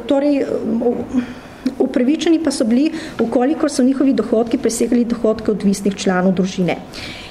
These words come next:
In to je seveda poleg drugih restrikcij vzpodbujalo zaposlitev poročenih žena in mater le za določen čas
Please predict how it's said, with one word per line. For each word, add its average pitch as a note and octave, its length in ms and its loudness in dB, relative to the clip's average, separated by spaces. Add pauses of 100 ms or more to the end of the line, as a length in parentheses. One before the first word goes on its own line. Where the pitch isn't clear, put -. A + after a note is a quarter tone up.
(120)
In C4+ 180 4
to E4 80 2
je G#4 80 2
seveda E4+ 320 2
poleg E4 280 2
drugih F4 280 2
restrikcij D#4 520 0
vzpodbujalo C#4 560 2
zaposlitev C#4 600 0
poročenih B3 540 2
žena A3 340 2
in A3+ 140 2
mater A#3 320 0
le B3 180 4
za C#4 140 0
določen G#3+ 500 2
čas A#3+ 300 -2